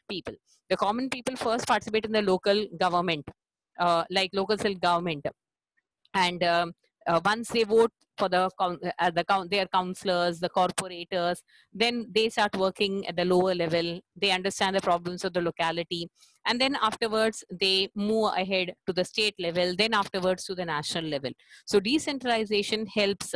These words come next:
uh, the people, to pa-, common man, to understand the real process of democratic, demo-, democratic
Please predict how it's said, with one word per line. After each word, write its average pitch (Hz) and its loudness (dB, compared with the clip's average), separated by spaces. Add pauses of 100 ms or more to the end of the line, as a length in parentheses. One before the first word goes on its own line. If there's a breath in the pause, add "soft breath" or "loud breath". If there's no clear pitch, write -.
(520)
uh, 165 2
the 180 2
people, 262 -2
to 202 -4
pa-, - -4
common 196 0
man, 196 0
to - -2
understand 180 -2 (140)
the 175 -4
real 208 0
process - -4
of 240 2 (100)
democratic, 175 -6 (200)
demo-, 175 -2
democratic 180 -4